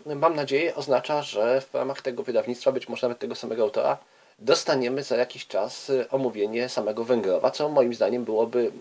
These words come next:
e, czymś bardzo ciekawym, udanym i oczekiwanym przynajmniej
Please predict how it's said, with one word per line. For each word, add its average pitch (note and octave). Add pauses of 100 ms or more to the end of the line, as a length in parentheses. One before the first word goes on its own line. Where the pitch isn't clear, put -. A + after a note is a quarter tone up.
(140)
e, G#2
czymś A2
bardzo B2
ciekawym, B2
udanym A#2+ (640)
i F#3 (380)
oczekiwanym A#2+ (120)
przynajmniej A2